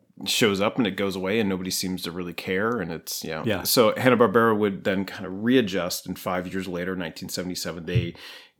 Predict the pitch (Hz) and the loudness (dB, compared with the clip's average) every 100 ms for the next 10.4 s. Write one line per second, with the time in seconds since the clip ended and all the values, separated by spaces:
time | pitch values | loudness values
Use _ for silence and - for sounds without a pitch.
0 | - - 117 110 107 98 - - - 110 | -14 2 4 6 6 4 2 -2 2 4
1 | 98 92 90 87 98 95 95 95 90 85 | 4 2 -2 -2 0 0 2 0 0 -6
2 | - 104 101 160 - 104 - 85 - 95 | -10 -6 0 0 2 0 -2 -4 -4 -4
3 | 107 95 98 101 107 165 117 73 - - | -2 0 0 2 4 6 4 2 -4 -6
4 | 87 82 92 - - 196 165 - 80 80 | -6 -4 -4 -4 0 0 0 -2 -6 -6
5 | 82 95 80 80 85 123 104 - - - | -4 -2 -4 -6 -4 -2 -4 -10 -20 -20
6 | - - 107 110 - 139 123 - 190 190 | -20 -4 -2 0 4 6 6 6 4 6
7 | - 104 92 104 - 92 - 90 92 110 | 6 4 2 -2 -2 -2 -2 -2 -2 -2
8 | 110 - 117 104 90 - 113 101 92 110 | 0 0 2 0 -2 -2 0 0 -4 -4
9 | 92 90 98 98 95 95 98 82 - 87 | -2 0 -2 -2 -6 -6 -4 -4 -4 -8
10 | 80 - 139 | -6 -2 0